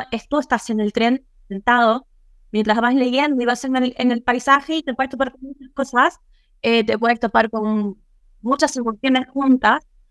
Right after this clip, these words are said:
porque hablo de temas familiares también, temas personales, temas de amor, de desamor, temas de rabia, culpa, dolor. Creo que son emociones que todos hemos pasado en algún momento de nuestras vidas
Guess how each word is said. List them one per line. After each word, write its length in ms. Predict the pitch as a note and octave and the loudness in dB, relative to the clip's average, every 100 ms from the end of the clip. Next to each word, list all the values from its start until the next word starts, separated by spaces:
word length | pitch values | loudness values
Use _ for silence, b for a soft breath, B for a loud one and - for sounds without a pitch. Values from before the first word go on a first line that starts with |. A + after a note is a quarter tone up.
| _ _ | _ _
porque 260 | G#3 G#3 | -4 2
hablo 260 | A#3 A#3 B3 | 2 4 4
de 100 | A3+ | 2
temas 260 | A#3 A3+ A3 | 0 -2 -2
familiares 560 | G#3+ G3+ G#3+ A3 A3+ | 0 2 4 2 0
también, 480 | - F#3+ G#3 A#3 A3+ | -6 -6 -2 0 0
temas 280 | A3+ G#3 G#3 | -2 -4 -4
personales, 1120 | - G#3 - G3+ A3+ A3+ A3+ A3+ A3 A3 - _ _ _ _ - | -10 -10 -6 -2 0 2 2 0 0 -2 -10 _ _ _ _ -4
temas 640 | A3 G#3+ G#3 G#3 G#3 G#3+ | 0 2 2 2 0 -2
de 80 | G#3+ | 0
amor, 480 | G3+ G#3 G#3 G#3+ G#3+ | 0 2 2 2 2
de 100 | G#3 | 0
desamor, 800 | G3+ - G#3+ G#3 G#3 A3 G#3+ A3 - | -2 -2 0 0 2 2 0 -4 -6
temas 240 | G#3+ G#3 | -2 0
de 100 | G#3+ | 0
rabia, 420 | G#3 G#3 G3+ G#3 G3 | 2 2 4 2 2
culpa, 500 | A3+ A3 - A3 G3+ | -2 -6 -4 0 2
dolor. 480 | G3+ G3+ G#3 G#3+ - | 2 2 0 -2 -2
Creo 220 | A#3 A3+ | 0 0
que 80 | A3+ | -2
son 180 | A3+ A3+ | -2 0
emociones 380 | G#3+ A3 A3 | 0 -2 -4
que 100 | G#3+ | -2
todos 320 | G#3 A#3+ B3+ B3 | 2 2 0 -4
hemos 180 | A#3 | -10
pasado 300 | - G#3+ A3 | -4 -2 0
en 60 | G#3+ | 0
algún 140 | G#3+ | 0
momento 260 | G#3+ A3 A3 | 0 0 0
de 60 | G#3 | -2
nuestras 280 | F#3+ F#3 F#3+ | -2 -4 -2
vidas 300 | G3+ A3 | 0 0